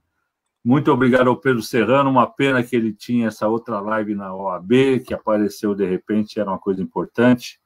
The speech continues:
E ele não pôde ficar mais com a gente, mas ele contribuiu bastante. E amanhã a gente vai ter uma live um pouco diferente. A gente vai estar aqui com o Amarildo. O Amarildo foi o técnico campeão da Taça das Favelas. Ele foi o técnico que dirigiu o time campeão aqui do,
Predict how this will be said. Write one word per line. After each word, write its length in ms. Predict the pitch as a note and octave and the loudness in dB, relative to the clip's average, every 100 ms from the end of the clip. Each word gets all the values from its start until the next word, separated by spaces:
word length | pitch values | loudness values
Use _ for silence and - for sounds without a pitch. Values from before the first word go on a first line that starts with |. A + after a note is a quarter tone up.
| _ _ _ _ _ _ _ | _ _ _ _ _ _ _
E 60 | A#2 | 4
ele 100 | A#2 | 4
não 100 | A2+ | 4
pôde 240 | B2+ A2 | 4 2
ficar 200 | - B2 | 2 4
mais 200 | B2 A#2+ | 4 2
com 120 | - | 2
a 80 | B2 | 2
gente, 360 | G2+ G2 - G#2 | 2 -4 -4 -2
mas 140 | G#2+ | 0
ele 120 | B2+ | 0
contribuiu 560 | B2 C3 B2 B2 A#2 A#2+ | 0 0 0 0 2 4
bastante. 720 | B2 A2+ - C#3 D3+ - - _ _ _ _ _ _ | 2 0 -2 -2 -2 -6 -20 _ _ _ _ _ _
E 60 | F#3 | 0
amanhã 380 | G3+ E3+ E3+ G3 | 4 6 6 4
a 40 | |
gente 180 | F#3 F#3 | 2 0
vai 120 | F3+ | -2
ter 120 | F3+ | 0
uma 160 | E3+ D#3+ | 4 6
live 220 | D#3 D3+ | 6 4
um 60 | C3+ | -2
pouco 260 | C#3+ B2+ | -6 -6
diferente. 680 | D3+ C3 F3 D3+ F3 D#3+ B2+ | -10 -2 0 2 0 0 -2
A 40 | B2+ | -4
gente 200 | C3+ B2 | -4 -4
vai 140 | C#3+ | -4
estar 140 | C3+ C#3+ | 0 0
aqui 200 | C3+ D#3 | 0 -10
com 220 | - D#3 | -8 0
o 80 | D3 | 2
Amarildo. 840 | D#3+ E3 A#2+ B2+ D#3 C#3 G2 F#2 | 4 4 4 6 6 6 2 -2
O 60 | G2+ | -4
Amarildo 760 | B2+ G#2 C3+ E3 E3+ F3+ C#3+ _ _ _ _ _ | 0 -2 6 6 6 2 -2 _ _ _ _ _
foi 300 | - D#3+ E3 | -2 2 4
o 180 | C#3 - | 2 -4
técnico 800 | - E3+ F3 - B2 G#2+ - G2+ _ _ | 0 2 2 0 0 0 -6 -14 _ _
campeão 580 | _ F#3+ F#3+ D#3+ D3 F3+ | _ -6 -4 -2 0 0
da 140 | E3+ D3+ | 0 0
Taça 400 | - F#3 F#3 F3 | 2 2 2 0
das 200 | F3 - | 0 2
Favelas. 760 | F3 A2+ B2 C#3+ C3 G#2 F2+ | 2 2 2 4 4 2 -4
Ele 180 | C3 C#3+ | -8 -8
foi 180 | - D3+ | -6 -6
o 60 | |
técnico 560 | C#3+ - E3 E3 D#3+ D3 | -6 -4 -4 -2 -6 -8
que 80 | D3+ | -12
dirigiu 480 | D3 D3+ C3+ B2+ E3+ | -8 -4 -2 2 2
o 60 | |
time 280 | - E3+ E3 | 2 -2 -2
campeão 440 | D#3+ D#3 - D#3+ | -2 -4 0 0
aqui 260 | D#3 D3+ E3+ | 0 0 0
do, 260 | E3+ E3 | 2 0